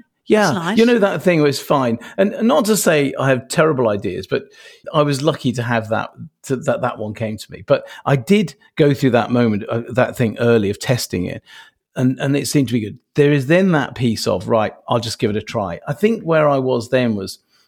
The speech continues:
Speaker 1: "Well, maybe it won't work." D-, and that doesn't matter that much. I suppose I'm less invested in a, you know, free music festival, just try something, shove it in the garden. But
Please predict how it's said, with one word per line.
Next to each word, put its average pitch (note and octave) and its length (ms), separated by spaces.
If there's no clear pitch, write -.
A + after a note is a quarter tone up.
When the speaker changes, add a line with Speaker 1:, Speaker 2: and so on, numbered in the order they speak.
Speaker 1:
"Well, B2+ 180
maybe C3 240
it A#2+ 80
won't A#2+ 200
work." B2 280
D-, - 180
and C3 120
that - 160
doesn't C3 260
matter C3 320
that E2+ 220
much. - 420
I A#2+ 80
suppose D#3+ 300
I'm C#3 160
less C#3 320
invested G#2+ 600
in F#2+ 160
a, F#2+ 220
you G#2 160
know, F2 160
free G#2 800
music G#2 360
festival, F#2 640
just - 200
try G2 300
something, G2+ 520
shove G#2+ 180
it - 20
in G2 60
the G2 60
garden. G2 220
But A#2+ 160